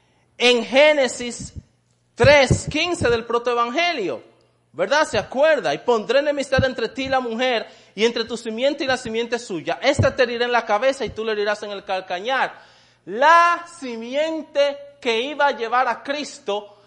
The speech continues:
a lo largo de la historia redentora de la salvación, de, de, de, de la humanidad. Dios siempre ha preservado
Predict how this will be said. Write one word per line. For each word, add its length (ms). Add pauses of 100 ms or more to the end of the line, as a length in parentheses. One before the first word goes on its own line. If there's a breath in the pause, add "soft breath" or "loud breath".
(160 soft breath)
a 120
lo 200
largo 600
de 320
la 380
historia 800
redentora 1000
de 160
la 160
salvación, 720
de, 80
de, 360 (180)
de, 240
de 160
la 100
humanidad. 580 (300 soft breath)
Dios 380
siempre 500
ha 100
preservado 1000